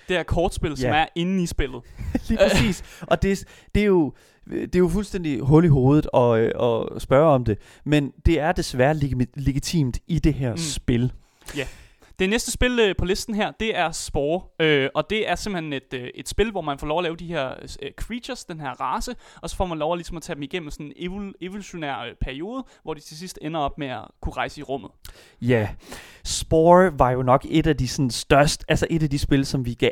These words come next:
Speaker 2: allermest hug i
Speaker 1: Mm.
Speaker 2: løbet af de her
Speaker 1: Med rette.
Speaker 2: anti-, ja, lige præcis.
Speaker 1: <laughs>
Speaker 2: Øh, med, med ret, øh, fordi at det jo netop er, er et spil lavet af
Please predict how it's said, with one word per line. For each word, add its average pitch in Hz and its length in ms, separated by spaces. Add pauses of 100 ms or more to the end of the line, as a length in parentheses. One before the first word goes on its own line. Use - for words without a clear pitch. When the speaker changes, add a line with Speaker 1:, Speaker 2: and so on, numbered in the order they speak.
Speaker 2:
allermest 135 540
hug - 280 (140)
i 120 300
Speaker 1:
Mm. 143 60
Speaker 2:
løbet 113 220
af 104 100
de 117 160
her 110 240
Speaker 1:
Med - 120
rette. 123 220
Speaker 2:
anti-, - 160
ja, 131 260 (120)
lige 135 320
præcis. 139 500
Speaker 1:
<laughs> - 260 (220)
Speaker 2:
Øh, 117 720 (180)
med, 139 240
med 131 240
ret, 127 300
øh, 123 260
fordi 165 460
at - 160
det 139 80
jo 139 100
netop 127 380
er, 120 220
er 127 60
et 123 100
spil 127 180
lavet 120 460
af 120 80